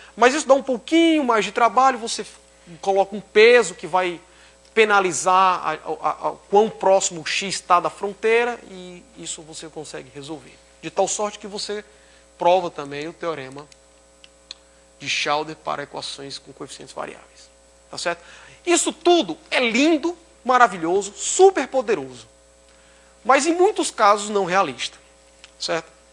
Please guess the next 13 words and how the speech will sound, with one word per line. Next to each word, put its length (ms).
Vou 140
começar 460
a 40
passar 380
para 220
um 80
problema 600
um 40
pouquinho 340
mais 140
sofisticado. 580
Materiais 460
compostos, 720